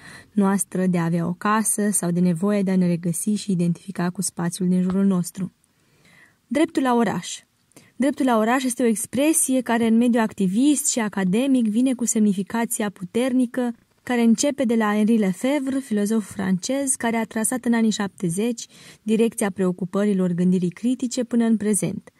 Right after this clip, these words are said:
Și continuă cu mișcările pentru dreptul la locuințe, spații accesibile, culturale, politice, în aer liber sau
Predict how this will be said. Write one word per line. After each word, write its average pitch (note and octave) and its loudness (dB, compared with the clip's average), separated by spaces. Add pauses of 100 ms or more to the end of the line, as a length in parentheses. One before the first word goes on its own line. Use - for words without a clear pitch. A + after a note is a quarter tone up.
(420)
Și - 2
continuă D4 4
cu D#4 -4
mișcările D#4 2
pentru C#4 -2
dreptul B3 0
la A#3+ 2
locuințe, A#3+ 2
spații G#3 -2
accesibile, A3+ 0
culturale, F#3+ 0
politice, G3 -2
în F#3 2
aer F3 0
liber A#3 2
sau F#3+ 0